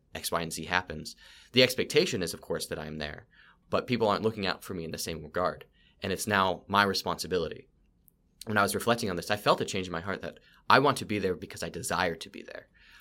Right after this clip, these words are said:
um, because I love to be in community and I love to be at prayer with my brothers. And that if something happens, that I'm either called away, uh, you know, to help with some kind of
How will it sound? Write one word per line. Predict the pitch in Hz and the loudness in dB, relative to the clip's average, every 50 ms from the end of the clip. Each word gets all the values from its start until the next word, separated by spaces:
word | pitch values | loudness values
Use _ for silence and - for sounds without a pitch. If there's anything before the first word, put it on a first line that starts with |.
| - _ | -18 _
um, | - 85 78 76 78 | -8 -6 -6 -6 -8
because | 76 73 - 95 | -10 -10 -6 -4
I | 90 87 | -2 0
love | 87 87 98 117 120 113 | 6 8 8 8 8 8
to | - 113 | 2 -4
be | 95 98 92 92 92 90 90 | -2 0 0 0 0 -2 -4
in | - 95 92 | -6 -8 -6
community | - - 98 90 87 87 87 85 85 85 | -6 -6 -6 -6 -6 -6 -6 -6 -6 -6
and | 82 85 | -4 -4
I | 85 | -4
love | 82 85 92 110 - - | 0 2 4 4 4 2
to | - - | -2 -8
be | - 85 80 | -8 -8 -8
at | - - | -8 -8
prayer | - - 82 78 | -6 -4 -4 -4
with | 78 - - | -4 -6 -8
my | 78 78 | -10 -10
brothers. | 76 78 - - - - - - - _ _ _ _ _ _ - | -10 -10 -10 -10 -12 -14 -14 -16 -18 _ _ _ _ _ _ 0
And | 113 113 | 2 4
that | 113 107 104 - - - - - - | 6 6 4 2 -4 -20 -20 -10 -6
if | - - | -2 2
something | - 131 110 101 | 2 2 2 4
happens, | 95 110 117 131 135 135 123 120 | 6 8 8 8 6 4 -2 0
that | - 104 92 | 0 0 0
I'm | 90 90 | 0 -2
either | 87 92 98 87 92 87 85 - - - _ - | -2 -4 -2 0 0 0 -2 -4 -8 -20 _ -4
called | - 107 98 90 | 0 0 2 4
away, | 98 104 120 120 120 120 123 117 - - - - - | 6 8 8 10 10 8 6 4 -6 -14 -14 -8 -4
uh, | 98 92 87 85 87 82 - | 0 2 2 2 2 0 -4
you | - 90 | -8 -10
know, | 87 82 | -10 -10
to | 78 - 87 | -10 -12 -12
help | - - 107 87 82 - - | -10 -8 -8 -8 -8 -6 -8
with | 90 - | -8 -6
some | - 90 87 | -6 -8 -8
kind | - - 85 82 78 | -6 -6 -4 -4 -4
of | 78 76 - | -8 -10 -12